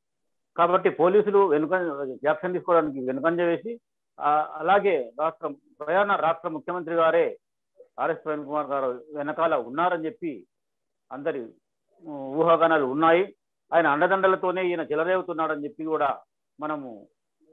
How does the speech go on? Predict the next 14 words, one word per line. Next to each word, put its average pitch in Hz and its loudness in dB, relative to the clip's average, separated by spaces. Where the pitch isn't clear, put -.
వింటా 160 2
ఉన్నాం. 135 -2
ఆ, 175 2
ఆ 160 4
దిశగానే 202 0
ఈయన 165 -2
ఈ 165 -8
యొక్క 165 -4
హిందూ 151 -4
దేవత, 165 0
దేవి 156 -4
దేవతలను 156 -4
ఒక 156 -8
అహంకారంతో, 151 -4